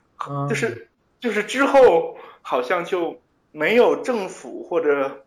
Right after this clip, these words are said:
Speaker 2: 这个商业机构愿意投入很大的人力物力去做这件事情。
Speaker 1: <laughs> 名声不好了，是吗？
Speaker 2: 对，对，对，对。然后
Speaker 1: <laughs> 嗯。
Speaker 2: 包括投入到做这个东西，当时很多很有天赋的这些科学家或者是，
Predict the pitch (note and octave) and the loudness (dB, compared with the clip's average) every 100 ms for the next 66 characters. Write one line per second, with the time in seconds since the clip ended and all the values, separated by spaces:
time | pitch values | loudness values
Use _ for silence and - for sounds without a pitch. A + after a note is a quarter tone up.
0 | _ _ - - _ _ D#4 - E3 A3+ | _ _ -20 -20 _ _ -6 0 2 2
1 | G#3+ G#3+ G3+ E3+ F#3+ F#3 G#3 G3+ F#3+ E3+ | 2 2 0 0 0 0 2 -2 -4 -8
2 | - - C#3+ G#3 A#3 - C#3 - - F#3+ | -8 -4 -4 -2 -2 -2 -4 -4 2 4
3 | E3+ C3 A#2+ B2 - - - B2 - - | 4 2 0 -2 -6 -10 -8 -8 -8 -2
4 | D3 C#3+ F#3+ G#3+ F3 F#3+ - - E3 D#3 | 0 0 -4 -4 -6 -6 -4 0 0 0
5 | B2 - C#3 - A2+ - A2 B2 C3+ C#3 | -8 -8 -14 -14 -16 -6 -2 0 2 2
6 | C#3 C#3 A2+ - F#2+ F#2+ A2 F#2+ - - | 2 2 2 0 -2 -2 -4 -4 -6 -14
7 | _ _ _ - D3+ - - G#2+ G#2+ A2+ | _ _ _ -6 -6 -8 -18 -16 -16 -16
8 | C#3 - F#3+ A3 A#3+ - - - _ _ | -14 -4 -2 0 -2 -4 -6 -8 _ _
9 | _ _ _ - G#2 F#2+ A3+ A3+ F3 - | _ _ _ -14 -8 0 2 2 -2 -2
10 | - _ - F3+ G#3+ C4+ A#3+ F#3+ C4 A#3 | -14 _ -4 2 2 4 4 4 2 0
11 | G3 G3 G#3 F#3 G#3 A3+ A3 B2+ D3 F#3+ | 0 -2 -2 0 0 0 -4 -6 -6 -8
12 | - - D#3+ F#3 C3 - - A3 A3 - | -8 -6 -2 0 -2 -4 0 2 2 -4
13 | F3 C#3+ A#2+ - C#3+ C#3 G#3+ G3+ C3+ D3 | -2 -2 -2 -6 -10 -4 0 0 -2 0
14 | G#3 G3 F#3 D#3 B2+ | 0 0 -4 -8 -10